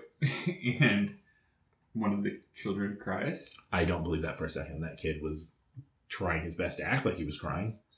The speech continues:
Speaker 1: He cried.
Speaker 2: Nah, he didn't cry.
Speaker 1: Um,
Speaker 2: He was a plant.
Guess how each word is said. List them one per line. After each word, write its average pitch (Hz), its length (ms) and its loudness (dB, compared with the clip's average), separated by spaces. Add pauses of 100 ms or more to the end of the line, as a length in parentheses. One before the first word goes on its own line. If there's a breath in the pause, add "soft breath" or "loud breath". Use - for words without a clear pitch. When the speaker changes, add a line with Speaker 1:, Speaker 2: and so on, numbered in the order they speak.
(600)
Speaker 1:
He - 360 -8
cried. 90 380 -4 (120)
Speaker 2:
Nah, 80 500 0
he 90 100 2
didn't 73 220 -2
cry. 69 400 -6 (180)
Speaker 1:
Um, 107 400 4
Speaker 2:
He - 120 -2
was - 140 0
a - 40 -2
plant. 76 480 -4